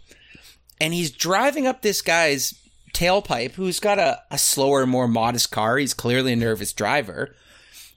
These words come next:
And, uh, he then pulls out in front of him, and then right before the next set of lights, cuts him off, like, dangerously so, I guess to prove a point that he didn't like the, the fact that he was driving only ten over the speed limit.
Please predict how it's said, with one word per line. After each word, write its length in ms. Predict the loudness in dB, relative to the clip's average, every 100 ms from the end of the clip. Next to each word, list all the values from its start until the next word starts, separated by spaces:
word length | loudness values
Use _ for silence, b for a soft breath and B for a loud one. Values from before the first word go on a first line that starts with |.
| _ 0
And, 540 | 2 2 0 -4 -10 -6 -2
uh, 400 | 2 2 0 -4 _ _ _ _ _ _ _ _ -20 _
he 280 | -2 0 0
then 200 | -2 0
pulls 320 | 0 2 4
out 120 | 2
in 60 | 0
front 260 | 0 2 2
of 100 | 2
him, 240 | 0 -2 B B B B -4
and 160 | 0
then 240 | 0 0 -4 -2
right 220 | 0 0
before 260 | -2 0 2
the 60 |
next 220 | 2 0
set 180 | 0 2
of 60 | 2
lights, 280 | 0 -2 -6 _ -14 -12 -12 -6
cuts 300 | 0 2 2
him 120 | 2 2
off, 460 | 2 0 -6 -14 -8
like, 160 | -4 -2
dangerously 560 | 0 0 0 0 0
so, 200 | 0 0
I 80 | -2
guess 180 | -2 -4
to 80 | -4
prove 220 | -2 -2
a 60 | -4
point 340 | -2 -2 -2
that 100 | -4
he 60 | -2
didn't 260 | -2 -4 -8 -4
like 300 | -2 -2 -4
the, 80 |
the 80 | -6
fact 260 | -2 -2 -2
that 100 | -2
he 60 |
was 80 | -2
driving 480 | 0 0 0 -2 -4 B B -2
only 240 | 0 0 0
ten 320 | 0 0 0
over 260 | 0 0
the 120 | -2 -2
speed 340 | -2 -2 -2
limit. 340 | 0 -2 -4